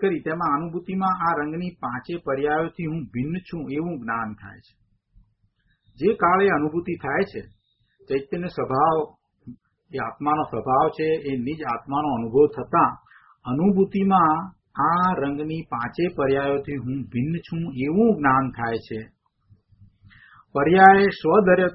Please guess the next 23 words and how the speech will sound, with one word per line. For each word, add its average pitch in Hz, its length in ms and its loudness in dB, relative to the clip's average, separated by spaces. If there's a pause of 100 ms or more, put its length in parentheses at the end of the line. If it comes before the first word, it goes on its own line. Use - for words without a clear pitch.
(140)
દ્રવ્ય 156 320 0
તરફ 160 280 -4
વળે 131 300 0
છે 151 160 -10
ત્યારે 160 440 -2 (680)
જે 120 220 6
અનુભૂતિ 170 400 0
થાય 147 380 0
તે 151 160 -6
અનુભૂતિથી 139 800 -8
આ 135 160 -4
રંગની 131 440 -6
પાંચે 113 300 -4
પર્યાયો 123 460 -4
ભિન્ન 117 360 -4
રહી 117 160 -2
જાય 104 200 -4
છે. - 180 -14 (1600)
અને 156 120 -4
એ 175 260 6
જ - 80 2
પ્રમાણે 147 460 0 (800)
અહીંયા 147 340 0